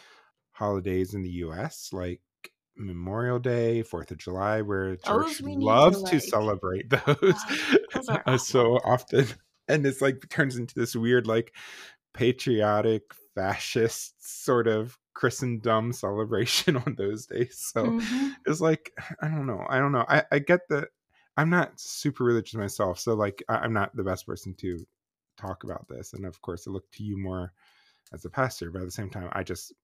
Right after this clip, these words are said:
Speaker 1: I have my own kind of, like, hang up, like, do I really want the church involved in holidays that it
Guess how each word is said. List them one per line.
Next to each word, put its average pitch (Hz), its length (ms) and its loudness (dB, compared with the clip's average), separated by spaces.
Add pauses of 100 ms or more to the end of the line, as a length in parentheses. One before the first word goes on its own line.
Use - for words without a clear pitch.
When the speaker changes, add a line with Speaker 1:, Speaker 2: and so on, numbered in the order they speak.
Speaker 1:
I 92 60 -4
have 104 200 -2
my 95 160 -4
own 90 300 -6
kind 92 240 -10
of, 80 100 -16
like, 80 220 -12
hang 90 220 -12
up, - 120 -12
like, 80 220 -14
do 90 80 -10
I 113 40 -8
really 110 340 -2
want 104 240 -6
the - 80 -8
church 90 300 -8
involved 85 480 -10
in 98 180 -10 (580)
holidays 175 540 -6
that 135 220 -4 (680)
it 110 140 -8